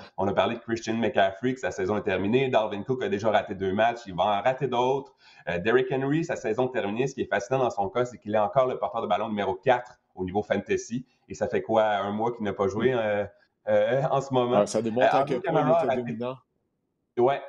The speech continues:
Speaker 1: euh, c'était, c'était tout simplement incroyable. Alvin Kamara a raté, a raté trois matchs. Nick Chubb a raté trois matchs. Et bon, là, on, on a vu le retour de, de Kareem Hunt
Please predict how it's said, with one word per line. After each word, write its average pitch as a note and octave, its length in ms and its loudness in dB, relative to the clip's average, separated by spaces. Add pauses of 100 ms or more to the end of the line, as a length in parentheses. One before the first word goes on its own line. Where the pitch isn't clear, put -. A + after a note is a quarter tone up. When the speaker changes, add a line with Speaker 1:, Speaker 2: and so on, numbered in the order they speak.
Speaker 1:
euh, F#2+ 220 0
c'était, A2+ 580 0
c'était A2 200 -4
tout - 100 -16
simplement B2 500 0
incroyable. A2 640 0
Alvin A#2+ 280 0
Kamara C#3 380 0
a - 20 2
raté, C3 360 -4
a A2+ 60 0
raté A2+ 280 0
trois A2 300 2
matchs. A2 420 -4
Nick C#3+ 260 -4
Chubb D3 300 0
a A2+ 140 2
raté G#2 240 -4
trois A#2 280 2
matchs. A2 420 -4 (240)
Et G2+ 140 0
bon, A2+ 300 2
là, A2+ 320 0
on, G2 320 -2
on - 20 -4
a G#2+ 80 -2
vu A#2 120 -4
le B2+ 80 4
retour A#2+ 420 0
de, G#2+ 180 -2
de G2+ 80 -2
Kareem G#2+ 380 -2
Hunt B2 240 0